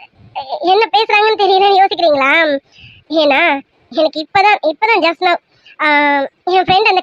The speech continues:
கமெண்ட்டை ஸ்கிரீன்ஷாட் எடுத்து எனக்கு அனுப்பியிருக்கான். "ஏய், நீ இன்னும் போய் பார்க்கலையாடி? உன்னோட சேனல்ல ஒருத்தவங்க கமெண்ட் போட்டிருக்காங்க, அது என்னன்னு போய் பாருன்னுட்டு." நான் இப்ப அம்மா வீட்டுக்காக வந்திருக்கேன். இந்த, நான் இப்போ தீபாவளின்றதால நிறைய எனக்கு வேலைகள், ஆம், எல்லாருக்கும் இருக்கும். உங்களுக்கே தெரியும், ஹவுஸ் ஒய்ஃபா இருந்தாலே உங்க எல்லாருக்குமே தெரியும் நமக்கு எவ்வளவு வேலைகள் இருக்கும் ஒரு ஃபெஸ்டிவல் வந்தாக்கா அப்படின்னுட்டு.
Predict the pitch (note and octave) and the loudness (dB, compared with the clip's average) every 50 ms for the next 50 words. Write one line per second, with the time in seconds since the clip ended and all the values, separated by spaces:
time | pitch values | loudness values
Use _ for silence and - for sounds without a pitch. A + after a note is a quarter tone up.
0 | - C#4+ D4 E4+ E4+ D#4 C4 F4+ - - A4 A4+ G#4+ - D4+ C#4+ C4+ C#4+ G4+ E4+ | 0 0 0 0 0 0 0 -2 -2 -2 -2 0 0 0 0 -2 0 0 0 0
1 | E4 D4+ C#4+ D#4 C#4 D4+ C4+ - C4+ - _ _ _ - E4+ F#4 E4+ D#4 D#4 F4+ | 0 0 0 -2 -2 -2 -4 -4 -6 -8 _ _ _ -4 0 0 2 2 2 0
2 | E4+ F#4 F4 - D#4 F#4 F#4 F#4+ E4 C#4+ C4 B3 D#4+ F#4 F#4 E4+ D#4 D4+ C#4+ C#4 | 0 -2 -2 0 0 0 0 0 0 0 0 0 2 2 2 2 2 0 0 0
3 | C4+ C4+ C4 B3+ B3 - D4+ C#4 D#4 E4+ - D4 - B4 G#4 - - D4+ C#4+ - | 0 0 0 -2 -2 -2 -2 -2 0 0 0 0 2 2 0 0 -2 -2 -4 -2
4 | D4 C#4+ E4 E4+ E4+ - D4+ C#4 D4 D4+ C4 A#3+ C4 E4+ F#4 D#4+ D4+ D#4+ F4 F4 | -2 -2 -2 -2 -2 -2 -4 -4 -4 -6 -4 -4 -2 -2 -2 0 0 0 0 0
5 | D#4+ D#4 D4 - C#4 C4+ C4+ C4+ C4+ C4+ A#3+ A#3 A#3+ A3+ - _ _ _ _ _ | 0 -2 -2 -2 -2 -2 0 0 0 -2 -4 -4 -8 -10 -14 _ _ _ _ _
6 | _ _ _ - D4 D4+ C#4 - B3+ B3+ D4+ F#4+ G4+ F#4 E4+ C#4 B3+ C#4 E4 E4+ | _ _ _ -8 -6 -4 -2 -2 0 0 2 2 2 0 0 0 -2 0 0 2
7 | C#4 C4 C#4 D4+ D#4 D4 - C4 - _ _ _ _ _ _ - C#4 C#4 C#4+ D#4 | 2 2 0 0 0 -2 -4 -4 -8 _ _ _ _ _ _ -6 -2 0 0 0
8 | D#4+ D#4 D4+ D4+ D4 D4 C#4+ D4 - C#4 C#4+ D4 - C#4 C#4+ - D4 D#4+ D#4+ C#4+ | 2 2 2 2 2 2 2 0 0 -2 -2 -4 -4 -6 -8 -4 -2 -2 -2 0
9 | E4 E4+ F4+ F4 E4+ F4 E4+ D#4 D4+ B3+ B3+ C#4+ F4 E4+ D4 B3+ B3 D4+ E4 D#4+ | 0 0 0 0 0 0 0 -2 -2 -4 -4 -4 -2 -2 -4 -4 -6 -10 -8 -4
10 | G#4 G#4+ G4 F4+ E4+ D#4 D#4 D4 - C#4 C4+ C4+ C#4+ D4 D4 C4+ C#4 D4+ F4 F#4+ | -2 0 0 0 0 -2 -2 -4 -6 -4 -2 -2 0 0 0 0 0 -2 -2 -4
11 | - - - - - - - - - F4+ F4 F4 F4+ F4+ F4 F4 - _ _ _ | -6 -14 -18 -20 -20 -20 -10 -4 -2 0 0 0 0 0 -2 -4 -8 _ _ _
12 | - F4+ F4 G4 A4 A4 A4+ G#4+ F#4+ - F4+ E4+ F#4+ F#4 G#4 G#4 F#4 G4 G4 G4 | -4 -2 0 0 0 0 0 -2 0 0 2 2 0 0 -2 -2 0 0 0 0
13 | - E4+ F4+ E4 F4 - F4+ F#4 F4 F4+ E4+ E4+ D#4+ G4 G#4 G4 G4 F#4+ F#4 F4 | 0 0 0 -2 0 0 -2 -2 0 0 -2 0 0 2 2 2 2 2 0 0
14 | D#4+ E4+ F4+ F4+ F4+ F#4 F4+ F4+ E4 E4+ E4+ - E4 E4+ E4 D4 D4+ D4+ E4+ D#4+ | 0 0 0 0 -2 -2 0 0 0 0 -2 -2 -2 -4 -4 -2 -2 -2 0 0
15 | D4+ D#4 E4 E4 D#4+ D4 C#4+ C4+ - D4+ E4 D#4+ D#4 D4+ D4 E4 D4 - E4+ D#4+ | 0 0 0 0 0 -2 -4 -4 -2 0 0 0 0 -2 -4 -6 -6 -6 -4 -2
16 | D#4 D4 C#4 C#4 C#4+ C#4 C4+ B3+ D4 D4 C#4+ C4 C4+ C4 B3+ B3 B3 | -2 -2 -2 -2 -2 -2 -2 -2 -2 -2 -2 -2 -2 -4 -4 -4 -6